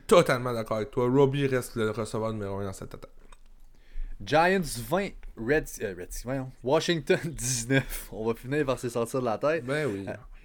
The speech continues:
Speaker 2: euh, dans le match-up, moi, mon gagnant du match-up, Logan Thomas, surprenamment. Euh, deux matchs de suite qu'il avait fait avant cette semaine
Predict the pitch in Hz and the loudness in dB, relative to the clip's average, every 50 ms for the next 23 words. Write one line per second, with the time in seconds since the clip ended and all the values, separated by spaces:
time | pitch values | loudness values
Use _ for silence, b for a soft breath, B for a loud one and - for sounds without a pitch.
0 | b 110 113 113 120 120 123 127 127 127 127 127 123 - - 113 117 120 117 131 | b 0 0 2 2 2 2 2 0 -2 -4 -6 -8 -10 -12 -12 -12 -6 -2 0
1 | 156 175 180 175 165 151 143 - - - 165 170 165 - 135 131 147 160 151 143 | 0 0 0 0 0 0 0 0 0 0 0 0 0 -2 -4 -2 -2 0 0 0
2 | 135 127 131 127 127 135 147 139 139 - 131 120 117 117 - - 135 131 - - | 0 0 0 0 0 -2 -4 -4 -4 -6 -4 -4 -4 -4 -4 -4 -4 -4 -6 -6
3 | 131 127 131 147 147 147 160 156 - - 139 123 123 127 131 131 - - - - | -4 0 0 2 2 0 -2 -2 -2 -2 0 0 0 -4 -6 -8 -10 -16 -18 -20
4 | _ _ - - - 131 117 - - 127 117 113 107 107 113 123 135 135 B B | _ _ -20 -10 -8 -8 -6 -2 -2 -2 0 0 -2 -2 -4 -6 -6 -8 B B
5 | B B B B B 98 98 104 104 104 104 104 104 - - - - 113 107 156 | B B B B B -4 -2 0 0 0 0 -2 -4 -4 -8 -12 -10 0 4 6
6 | 180 185 170 175 175 156 139 139 127 - - - 151 - - 123 110 113 110 - | 6 8 6 4 0 -2 0 -2 -2 -2 -2 -4 -4 -2 0 0 0 0 0 -2
7 | - 139 131 127 117 104 113 113 - 120 117 - - 110 110 120 120 127 127 - | 0 -2 0 0 0 -2 -2 -4 -4 -6 -6 -4 -4 -4 -4 -2 -4 -4 -4 -6